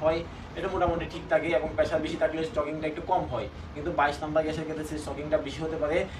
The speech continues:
এবং বৃষ্টির সময় আপনার, আহ, বৃষ্টির সময় গ্যাস শেষ না করাটাই ভালো। কারণ, আহ, জয়েন্ট কিন্তু ভালো করে হয়ে গেছে, এটা জয়েন্ট হয়ে গেছে, এটা জয়েন্ট হয়ে গেছে। এখন জয়েন্টের পরে কিন্তু আমরা এখন, আহ, ভ্যাকুয়াম করতে হবে। ভ্যাকুয়ামটা হচ্ছে ভিতরে যে, আহ, বাতাস আছে,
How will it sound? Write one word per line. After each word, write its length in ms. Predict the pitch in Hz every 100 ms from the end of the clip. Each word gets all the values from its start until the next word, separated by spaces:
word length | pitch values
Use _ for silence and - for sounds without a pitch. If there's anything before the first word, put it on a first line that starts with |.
| -
এবং 120 | 151 170 156
বৃষ্টির 340 | 196 - 208
সময় 200 | 180 180
আপনার, 460 | 180 170 170 165 160
আহ, 600 | 156 156 - - - 147 151
বৃষ্টির 280 | 156 156 143
সময় 480 | 147 151 147 147 147
গ্যাস 120 | 147 147
শেষ 120 | 151 147
না 100 | 147 143
করাটাই 320 | 143 143 143 135
ভালো। 200 | 139 143
কারণ, 120 | 175 170 156
আহ, 200 | 139 127 160
জয়েন্ট 240 | 175 185
কিন্তু 160 | 185 190
ভালো 200 | 160 160
করে 100 | 170
হয়ে 200 | 160 147 139
গেছে, 140 | 135 170
এটা 100 | 170
জয়েন্ট 180 | 170 170
হয়ে 100 | 165
গেছে, 120 | -
এটা 80 | -
জয়েন্ট 160 | -
হয়ে 100 | -
গেছে। 120 | - -
এখন 120 | 156
জয়েন্টের 280 | 165 170 175
পরে 120 | 175 170
কিন্তু 160 | 165 160
আমরা 100 | 156
এখন, 220 | 156 156 - - - 135
আহ, 180 | 127 120 120 - - - 123
ভ্যাকুয়াম 320 | 170 185 175
করতে 200 | 156 135
হবে। 140 | 131
ভ্যাকুয়ামটা 420 | 123 143 170 170 180
হচ্ছে 220 | 175 196
ভিতরে 260 | 156 151 156
যে, 60 | 156
আহ, 220 | 151 135 131 135
বাতাস 300 | 135 156 147
আছে, 240 | 143